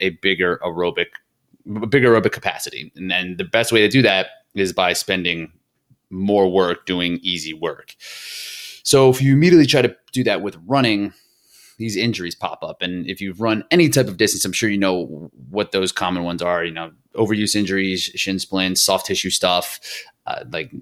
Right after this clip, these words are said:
runner's knee, all that, all those things can typically be deduced back to some sort of overtraining. So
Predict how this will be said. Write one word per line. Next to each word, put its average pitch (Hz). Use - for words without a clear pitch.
runner's 101
knee, 104
all 156
that, 120
all 131
those 127
things 98
can -
typically 92
be 85
deduced 104
back 92
to 90
some 95
sort 87
of 82
overtraining. 107
So 117